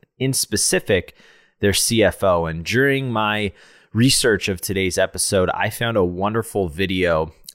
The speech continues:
of the C F O explaining why they decided to buy Curricula and what that means for the future of their company. So I will share the link to that video in the show notes section, which can be found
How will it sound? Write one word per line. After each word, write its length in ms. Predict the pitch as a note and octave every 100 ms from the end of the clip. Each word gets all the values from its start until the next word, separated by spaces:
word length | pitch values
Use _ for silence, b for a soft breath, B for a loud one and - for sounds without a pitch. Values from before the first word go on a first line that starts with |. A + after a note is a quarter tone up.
| -
of 180 | C3 A#2
the 80 |
C 320 | A2+ - A2 F#2+
F 240 | E2+ -
O 240 | E2+ D#2+
explaining 840 | D#2+ - - - G#2 G#2+ A2 G#2+ F#2+ -
why 320 | E2+ F#2 G#2
they 160 | A2+ A2
decided 540 | F#2+ - F#2+ F#2 F2+
to 100 | -
buy 440 | D2+ - F2 F#2 F#2+ -
Curricula 680 | G#2+ F2 - D2+ D2+ D#2 b b b -
and 180 | F2 E2+
what 240 | F#2+ -
that 240 | G2 F2 D#2+
means 320 | F2+ F2 E2
for 160 | -
the 80 | D#2
future 640 | - - F2 - E2 D#2 b b b
of 160 | - D2
their 120 | D#2+
company. 500 | - F2+ D#2+ C#2+ C2+ -
So 180 | C#3
I 140 | - B2
will 160 | D3
share 360 | C#3 - D3 C#3
the 140 | B2
link 260 | A2+ B2+ B2
to 100 | -
that 240 | G#2 F#2+ G2
video 240 | G2+ G2
in 80 | F#2
the 60 |
show 280 | F2+ - A2
notes 240 | G#2 F2+ -
section, 400 | F#2 F2 F#2+ F2
which 180 | E2
can 140 | - F2
be 80 | E2
found 460 | - F2+ E2+ E2+